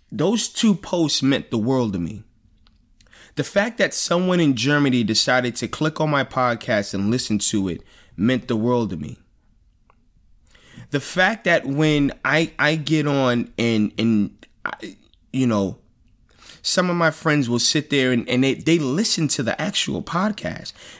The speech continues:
And it, it, you know, of course they'll listen to it, but they listen to it. It's a different type of listen.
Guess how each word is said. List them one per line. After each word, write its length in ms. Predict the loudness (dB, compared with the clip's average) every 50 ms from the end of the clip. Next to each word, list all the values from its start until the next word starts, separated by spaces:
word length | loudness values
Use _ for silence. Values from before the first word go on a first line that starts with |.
| -4 0
And 120 | 2 2
it, 120 | 2 2 2
it, 280 | 4 2 2 2 -2 -8
you 180 | -4 0 2
know, 380 | 2 2 2 2 0 -2 -4 _ _ _ _ _ _ _ _ _ _ _ _ _ _ _ _ _ _ _ _ _ _ -20 -20 _ _ _ _ _ _ _ _ _ _ _ _ _ -20 -20 _ _ -6
of 160 | -6 -6 -6
course 360 | -8 -4 0 0 0 0 0
they'll 200 | 0 0 2 2
listen 360 | 2 2 0 0 -2 -4 -4
to 240 | -4 -6 -6 -8 -8
it, 120 | -10 -12 -16 _ _ _ _ -20 -10 -4
but 120 | -4 -2 0
they 120 | -2 -2
listen 680 | -2 -4 -4 -2 0 2 2 2 0 0 0 -2 -2 -2
to 340 | -4 -6 -6 -8 -12 -16
it. 100 | -18 -18 -20 _ _ _ _ _ _ _ _ _ _ _ _ _ _ _ _ _ _ _ _ _ _ _ _ _ _ _ _ _ _ _ _ _ _ _ _ _ _ _ -2
It's 200 | -2 -2 0 0
a 60 | -2
different 580 | -2 -2 -2 0 0 0 0 0 -2 -2 -2 -2
type 260 | -2 -2 -2 -2 -2
of 80 | -2 -2
listen. 520 | 0 0 -2 -2 -2 -4 -4 -6 -8 -10